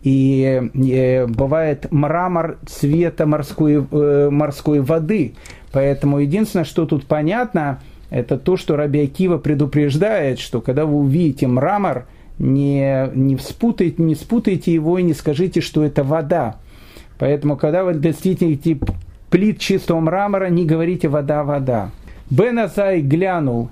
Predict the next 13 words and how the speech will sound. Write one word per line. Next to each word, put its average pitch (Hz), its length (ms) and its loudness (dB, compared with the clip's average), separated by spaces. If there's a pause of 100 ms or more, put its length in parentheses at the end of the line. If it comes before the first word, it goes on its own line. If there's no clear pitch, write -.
и 147 320 0 (100)
умер. 151 400 0 (140)
О 139 120 -2
нём 156 360 0
Писание 139 500 0
говорит: 139 540 0
«Дорога 151 420 2
в 131 100 -2
глазах 143 680 -2
Господа, 135 640 0
смерть 160 400 0
тех, 175 260 -2
кто 127 220 -2